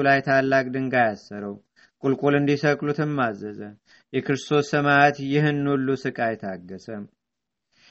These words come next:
የእግዚአብሔር ኃይል ከእርሱ ጋር አለና፣ ንጉስ ከባዱን ስቃይ እንደታገሰ በውጊያ ላይም ያለውን ጥንካሬና ጽናትም ያውቃልና ስልጣኑን እንዳይወስድበት ፈራ።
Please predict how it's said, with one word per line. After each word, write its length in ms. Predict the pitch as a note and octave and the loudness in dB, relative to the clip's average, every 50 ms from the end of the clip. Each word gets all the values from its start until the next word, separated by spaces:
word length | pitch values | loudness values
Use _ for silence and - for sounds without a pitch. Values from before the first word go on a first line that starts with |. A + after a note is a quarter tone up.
| _ _ - | _ _ 0
የእግዚአብሔር 600 | C3 C3 B2+ B2+ C3+ D3+ D3+ D3+ D3 D3+ D#3 D3+ D#3 | 0 0 2 4 4 6 8 8 8 8 6 6 6
ኃይል 200 | E3 F3 F#3+ G3+ - - | 4 2 0 -2 -8 -2
ከእርሱ 300 | - E3 D#3 - - - D#3 C#3+ | 0 0 0 0 -2 -4 -2 4
ጋር 240 | D3+ D3 D3 C#3+ C#3 | 6 8 8 10 10
አለና፣ 460 | C#3 C#3+ C#3 C#3 C#3 C#3+ C#3+ C#3+ D3 F3 G3 - _ _ _ _ _ _ - - | 8 6 6 4 0 0 -2 -2 -2 -4 -4 -6 _ _ _ _ _ _ -8 -4
ንጉስ 300 | C3+ B2+ B2+ D3 D3 D3 - - _ _ | -4 2 2 2 2 2 -4 -20 _ _
ከባዱን 640 | - E3 D3+ C#3+ C3+ C3+ D3 D3+ D3 C#3+ D3 D3 C#3+ | 0 0 2 2 2 4 8 8 8 8 6 2 -2
ስቃይ 360 | - - D3 - C#3+ C#3 C#3+ | -2 -4 -4 2 2 2 2
እንደታገሰ 760 | C#3+ C#3 C#3 C#3 C#3+ C#3+ - D#3+ C#3+ C#3 B2+ C#3 C#3+ C#3 C#3 - D#3+ E3+ E3+ _ _ _ _ _ - | 2 0 0 0 -2 -2 0 0 0 0 0 0 -6 -6 -4 -4 -6 -6 -8 _ _ _ _ _ 0
በውጊያ 400 | B2+ C#3+ D3 C#3+ B2+ B2+ D3 D3+ D3 D3 | 4 6 6 6 6 6 8 8 10 10
ላይም 300 | D3 D3 D3 D3 D3 D3 | 10 8 6 6 4 2
ያለውን 480 | D3 D3 C#3+ C#3+ C#3 D3 D3 D3 D3 C#3+ | 4 4 4 4 4 2 0 0 0 -2
ጥንካሬና 760 | D3+ C#3+ C#3+ C#3+ - - D#3 D3 C#3+ D3 C#3+ D3 C#3+ C#3+ D3 D3 D3 | -4 -4 -4 -4 -4 0 4 4 6 6 4 2 0 2 2 0 0
ጽናትም 560 | C#3 - D3+ D3 C#3+ C#3+ C#3+ C#3+ - D#3 D#3 D#3 | 0 -2 -4 -2 0 0 0 0 -2 -6 -4 -2
ያውቃልና 680 | D3 C#3+ C#3+ C#3 C3 C3+ C3+ C#3 C3+ C3+ C#3 C#3 C#3+ D3+ D#3 D#3 - _ _ _ _ _ - | 0 2 0 0 2 2 2 2 2 0 -2 -2 0 -2 -2 -4 -8 _ _ _ _ _ -2
ስልጣኑን 560 | D#3+ C#3+ C3 - D3 C#3+ C#3+ C#3+ C#3+ D3 C#3+ | -2 -2 0 4 6 6 6 6 4 2 0
እንዳይወስድበት 840 | C#3+ C#3+ C#3 C3+ C#3+ C#3 C#3 C3+ - - C#3 C3 B2+ B2 B2+ A#2+ A#2+ - | 0 0 4 6 6 6 6 4 0 -4 -6 -6 -4 -4 -4 -4 -6 -6
ፈራ። 280 | - G2+ G2 G2 G#2 | -10 -10 -10 -10 -8